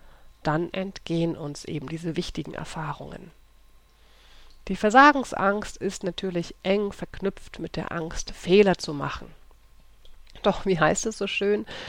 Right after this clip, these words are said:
„Fehler machen klug, drum ist einer nicht genug.“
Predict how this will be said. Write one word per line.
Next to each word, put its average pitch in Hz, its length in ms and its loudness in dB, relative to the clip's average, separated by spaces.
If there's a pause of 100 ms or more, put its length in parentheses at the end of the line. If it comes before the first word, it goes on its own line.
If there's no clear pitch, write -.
(160)
„Fehler 269 400 4
machen 180 400 4
klug, - 540 2
drum 170 340 -2
ist - 260 -6 (100)
einer 147 460 4
nicht - 500 -4
genug.“ 226 560 -4